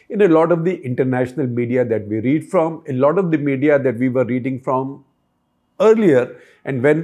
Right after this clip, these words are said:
some of you, some of you made critical comments that it looked like we were relying too much on Western media's coverage,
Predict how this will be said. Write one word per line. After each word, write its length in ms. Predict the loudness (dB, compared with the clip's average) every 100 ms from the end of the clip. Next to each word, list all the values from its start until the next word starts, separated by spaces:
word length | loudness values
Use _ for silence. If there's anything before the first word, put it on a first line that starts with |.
| -4
some 300 | -6 -2 0
of 160 | 0 2
you, 260 | 2 2 -2
some 240 | -4 -2 -2
of 120 | 0
you 120 | -2
made 280 | 0 -4 -4
critical 400 | -4 -2 0 0
comments 540 | 2 0 0 -2 -4
that 100 | -4
it 140 | -4 -4
looked 240 | -6 -2
like 220 | -2 0
we 80 | -2
were 140 | 0
relying 420 | 0 0 0 -2 -6
too 80 | -6
much 240 | -6 -6
on 160 | -6 -2
Western 380 | -4 -4 -6
media's 400 | -4 -4 -4 -4 -4
coverage, 360 | -4 -4 -8